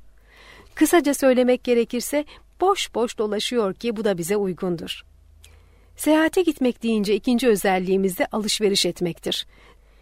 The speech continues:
Dünyanın en lüzumsuz şeylerini bile başka memlekette görünce para verip almak ve oradan buraya taşımak bizim hanımların en sevdiği olaylar arasında yer alır.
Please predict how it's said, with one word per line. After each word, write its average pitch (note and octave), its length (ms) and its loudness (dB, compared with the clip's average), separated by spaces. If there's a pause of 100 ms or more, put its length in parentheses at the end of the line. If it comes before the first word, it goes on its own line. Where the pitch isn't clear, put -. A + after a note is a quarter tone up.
(1600)
Dünyanın D4+ 500 6
en F#4 200 4
lüzumsuz G#3 380 0
şeylerini F#3+ 600 2
bile F3 280 0 (300)
başka A#3 280 0
memlekette F#3+ 580 0
görünce G3 540 0 (260)
para D4+ 240 2
verip G#3+ 260 2
almak E3+ 520 -2 (260)
ve A#3+ 120 2
oradan C4 440 2
buraya G#3 240 4
taşımak F#3 580 -2 (240)
bizim B3+ 220 2
hanımların F#3+ 540 2
en E4 140 0
sevdiği A3 400 0
olaylar G3 460 2
arasında F3 460 0
yer E3+ 200 0
alır. E3 360 -8